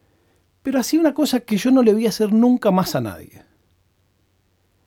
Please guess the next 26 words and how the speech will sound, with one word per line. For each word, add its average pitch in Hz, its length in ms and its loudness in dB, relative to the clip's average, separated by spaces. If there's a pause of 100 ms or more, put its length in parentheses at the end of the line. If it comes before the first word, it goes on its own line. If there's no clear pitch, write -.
(360)
Hacía 285 440 2
que 233 120 -2
todos 294 360 0
los 247 100 2
muchachos 208 500 0
que 127 80 -8
estaban 175 280 0
abajo, 156 560 0
enloquecidos, 151 960 0
enajenados, 160 720 -2
gritando, 175 640 -2 (520)
levantaran 254 580 2
las 226 120 2
manos 156 440 -2 (1000)
y 262 100 2
puntualmente 285 680 2
levantaran 254 540 4
el 233 140 2
pulgar. 233 580 0 (1120)
Y 285 180 4
ella 226 260 2
se 202 220 2
acercaba 202 840 2
a 175 80 4
esos 208 320 -2
pulgares 185 760 -2